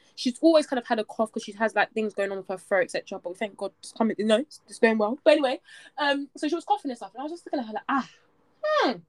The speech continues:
this your cough, oh." But anyway, me, I always test. Like, if you know me, I'm very, very serious about the whole lateral flow testing when you're going out, whenever you come from an event, et cetera. So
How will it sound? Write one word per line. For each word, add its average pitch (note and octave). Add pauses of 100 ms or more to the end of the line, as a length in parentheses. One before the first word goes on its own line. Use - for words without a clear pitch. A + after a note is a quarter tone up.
(640)
this -
your E4+
cough, F4+
oh." D4+ (280)
But F4
anyway, D4 (320)
me, D4+
I C4+
always C#4
test. G#3+
Like, -
if A3+
you A#3+
know C4
me, A3+
I'm G#3+
very, G#3+
very G3
serious G3+
about F3+
the F#3
whole G3
lateral G3+
flow F#3+ (560)
testing G3+
when G3
you're F#3
going G3
out, A3
whenever G3
you G3+
come A#3
from G#3
an G3
event, F#3+
et F3+
cetera. -
So F#3